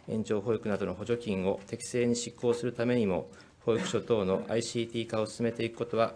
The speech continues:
喫緊の課題と認識しております。そこで、平成二十八年度中の実施に向けまして、民間保育所、認定こども園、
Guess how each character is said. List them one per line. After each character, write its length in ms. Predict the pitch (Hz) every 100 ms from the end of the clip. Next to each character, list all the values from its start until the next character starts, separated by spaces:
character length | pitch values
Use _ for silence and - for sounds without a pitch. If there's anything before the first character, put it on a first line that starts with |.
| -
喫 120 | - 113
緊 220 | - 113
の 100 | 107
課 160 | 107 107
題 160 | 101 98
と 200 | 120 117
認 140 | 104
識 280 | - - 101
し 100 | -
て 80 | 98
お 80 |
り 100 | 95
ま 120 | 95 95
す。 280 | - - - - - - -
そ 140 | -
こ 100 | -
で、 140 | 127 123
平 180 | 127 143
成 220 | - 139
二 140 | 147
十 180 | 123 104
八 240 | 104 -
年 180 | 135 127
度 140 | 127 120
中 220 | - 120
の 160 | 113 104
実 200 | 104 -
施 40 |
に 60 | 117
向 120 | 104
け 120 | 104
ま 100 | 117
し 100 | 117
て、 260 | - 104 98 - - -
民 140 | 120 117
間 180 | 117 107
保 160 | 107
育 100 | 101
所、 340 | - 95 85 -
認 180 | 113 110
定 180 | - 107
こ 120 | 113
ど 80 | 104
も 160 | 104
園、 160 | 90 80